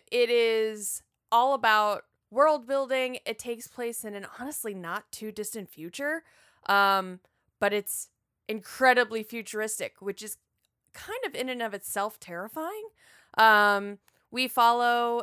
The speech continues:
a pair of kids taking a journey, uh, with an older gentleman who's guiding them and a bunch of other people who are going, but that's kind of the focus. And the world is post-apocalyptic,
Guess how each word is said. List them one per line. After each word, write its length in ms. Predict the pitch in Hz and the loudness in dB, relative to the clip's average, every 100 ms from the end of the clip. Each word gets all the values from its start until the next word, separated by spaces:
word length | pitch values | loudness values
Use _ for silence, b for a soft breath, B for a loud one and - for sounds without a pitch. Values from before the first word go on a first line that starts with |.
| - | -4
a 300 | 208 208 202 | -4 -2 -4
pair 280 | 202 220 220 | -6 -6 -4
of 260 | 208 196 - | -4 -8 -12
kids 520 | 262 285 359 - - b b b | -8 -8 -8 -10 -10 b b b
taking 440 | - 220 214 214 214 | -8 -6 -4 -4 -4
a 180 | 170 208 | -4 -6
journey, 560 | 190 208 233 277 330 b b b - | -4 -4 -4 -6 -10 b b b 2
uh, 540 | 202 202 202 202 196 196 - | 4 6 6 4 2 -2 -8
with 180 | 196 | -12
an 120 | 202 202 | -10 -6
older 240 | 247 262 | -6 -4
gentleman 460 | 240 254 262 262 254 | -4 -4 -2 -6 -6
who's 180 | 196 | -8
guiding 380 | - 240 262 277 | 0 0 0 -2
them 400 | 269 277 285 311 b b b _ | -4 -4 -6 -10 b b b _
and 720 | - 208 202 196 196 196 190 - | -2 0 0 -2 -4 -10 -14 -12
a 80 | 185 | -2
bunch 240 | 233 247 | -2 0
of 80 | 233 | 2
other 180 | 262 220 | 2 0
people 340 | 214 202 202 | -4 -10 -6
who 100 | 202 | -4
are 100 | 196 | -4
going, 480 | 196 190 202 220 233 | -2 -2 -2 -4 -8
but 220 | - 185 180 | -4 -4 -2
that's 220 | 214 247 | -4 -4
kind 160 | - 226 | -6 -10
of 60 | 190 | -10
the 60 | |
focus. 560 | 180 220 208 180 190 - b b b _ | -6 -4 -4 -6 -8 -14 b b b _
And 680 | 220 220 220 214 214 214 214 _ _ _ _ _ _ _ _ | 0 4 4 4 0 -6 -12 _ _ _ _ _ _ _ _
the 240 | 202 233 | -6 -4
world 420 | 208 247 294 320 | 2 4 4 2
is 220 | 254 - - _ _ _ _ - | -6 -8 -10 _ _ _ _ -8
post-apocalyptic, 1400 | 262 359 - 392 - 359 370 359 339 311 330 370 359 | -6 -6 -6 -8 -6 -6 -8 -10 -10 -10 -8 -10 -10